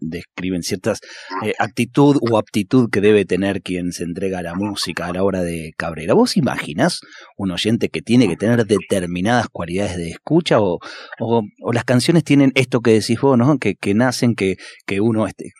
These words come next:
que, que estás al servicio para transmitirlas, ponerles la mejor palabra y, y los mejores, las mejores melodías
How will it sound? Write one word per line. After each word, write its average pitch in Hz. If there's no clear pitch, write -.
que, 90
que 101
estás -
al 104
servicio 110
para 101
transmitirlas, 101
ponerles 107
la 98
mejor 123
palabra 117
y, 87
y 87
los 92
mejores, 98
las 87
mejores 107
melodías 107